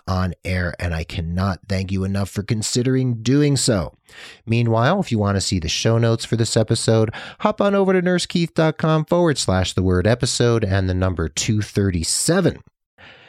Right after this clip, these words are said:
Anyhow, we are welcoming friend of the pod, John Musacchio, an attorney with specialization in helping nurses protect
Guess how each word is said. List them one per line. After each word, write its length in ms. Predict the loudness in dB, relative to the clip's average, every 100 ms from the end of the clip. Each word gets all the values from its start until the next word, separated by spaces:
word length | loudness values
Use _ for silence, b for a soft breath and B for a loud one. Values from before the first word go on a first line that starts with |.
| B B 2
Anyhow, 520 | 4 4 2 0 0
we 300 | 2 4 6
are 80 | 4
welcoming 640 | 4 2 4 2 0 -2
friend 340 | 0 2 2
of 60 | 0
the 80 | 0
pod, 400 | 0 2 0 0
John 400 | 2 2 2 2
Musacchio, 920 | 2 2 2 0 0 -2 0 -2 -4
an 140 | -2
attorney 540 | -2 -4 -2 0 2 2
with 160 | 2
specialization 1120 | 0 -2 0 0 2 2 2 2 2 2 0 -2
in 80 |
helping 480 | -2 0 0 0 0
nurses 400 | 2 0 0 -2
protect 560 | -4 -6 -2 -2 -2